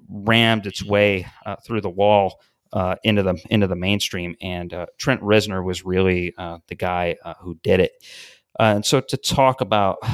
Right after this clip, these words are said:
uh, Mister Reznor and about Nine Inch Nails a bit, uh, Trent Reznor, uh, is a, uh, masterful, masterful maker of rock mythology or rock myth. On tape,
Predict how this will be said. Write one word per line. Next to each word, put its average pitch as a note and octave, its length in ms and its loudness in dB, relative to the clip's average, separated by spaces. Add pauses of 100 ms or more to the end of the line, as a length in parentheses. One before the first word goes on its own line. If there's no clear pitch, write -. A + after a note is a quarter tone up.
(340)
uh, F#2 180 -4
Mister G#2+ 300 0
Reznor G#2 380 2
and F#2+ 100 -4
about F#2 200 -6
Nine F#2 200 -10
Inch F2+ 240 -14
Nails F#2 260 -8
a F#2+ 40 -18
bit, F2 200 -6 (720)
uh, A2+ 280 4 (420)
Trent - 240 0
Reznor, D#3+ 640 0
uh, A2 160 0
is A2+ 180 0
a, G#2 200 2
uh, F#2 180 -2
masterful, A2+ 960 0 (360)
masterful A2 600 0
maker G2 480 0
of - 240 -4
rock G2 540 2
mythology F2+ 800 -4
or F#2+ 100 -4
rock F#2+ 340 -2
myth. - 340 -8 (640)
On A2+ 200 2
tape, G3 440 0